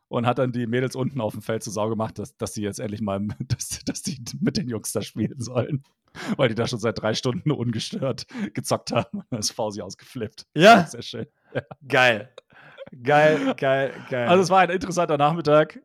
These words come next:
Speaker 1: oder Vormittag, wie auch immer. Ähm, und, äh, ja, ja. Es ist halt wirklich schwierig, da sympathisch zu bleiben, ne?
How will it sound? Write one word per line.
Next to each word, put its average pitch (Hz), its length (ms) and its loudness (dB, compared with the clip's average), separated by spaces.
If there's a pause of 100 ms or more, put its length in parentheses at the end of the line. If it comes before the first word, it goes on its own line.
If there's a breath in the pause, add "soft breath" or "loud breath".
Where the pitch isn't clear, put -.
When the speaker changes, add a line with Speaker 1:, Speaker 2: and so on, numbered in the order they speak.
Speaker 1:
oder 131 220 0
Vormittag, 143 480 -2
wie 123 80 -2
auch 117 120 -2
immer. 127 240 -2 (180)
Ähm, 107 560 -4
und, 107 460 -4
äh, 98 500 -4
ja, 87 200 -6 (100)
ja. 95 400 -8 (320)
Es 131 100 -2
ist 180 100 0
halt 180 160 6
wirklich 156 240 -2
schwierig, 165 300 0
da 147 100 2
sympathisch 123 420 0
zu 95 100 -8
bleiben, 92 260 -6
ne? 139 180 -4